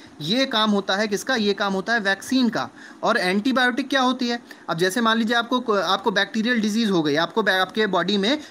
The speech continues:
कोई हार्मफुल बैक्टीरिया चला गया, अब उस हार्मफुल बैक्टीरिया को ख़त्म करने के लिए जो हम दवा लेंगे that would be called as antibiotics।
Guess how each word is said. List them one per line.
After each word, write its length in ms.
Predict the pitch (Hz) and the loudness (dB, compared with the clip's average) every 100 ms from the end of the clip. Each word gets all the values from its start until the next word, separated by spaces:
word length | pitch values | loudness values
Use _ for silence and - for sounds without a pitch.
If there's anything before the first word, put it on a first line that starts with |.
| - | -2
कोई 120 | 214 | 2
हार्मफुल 300 | 202 202 247 | 2 0 0
बैक्टीरिया 440 | 220 214 226 220 220 | 0 0 0 0 0
चला 260 | 226 214 | 0 0
गया, 220 | 202 202 - - - | 0 -4 -6 -18 -6
अब 120 | 233 | -4
उस 220 | 233 277 - | -2 -4 0
हार्मफुल 340 | 185 202 277 | 0 2 0
बैक्टीरिया 500 | 226 214 226 208 208 | 2 0 0 0 0
को 140 | 202 285 | 0 -2
ख़त्म 360 | 190 180 294 | -2 0 2
करने 280 | 294 240 233 | 2 0 0
के 100 | 214 | 0
लिए 120 | 202 | 0
जो 120 | 226 | 0
हम 120 | 233 175 | -2 0
दवा 280 | 156 262 | 0 2
लेंगे 400 | 277 214 175 143 - - - 151 | 2 2 2 0 -4 -18 -12 0
that 240 | 208 247 | 2 2
would 160 | 226 202 | 0 0
be 80 | 214 190 | 0 2
called 220 | 170 156 202 | 2 2 0
as 120 | 208 180 | -2 -4
antibiotics। 1000 | 170 175 175 220 175 165 165 165 226 | -2 -2 -2 0 2 2 0 0 -4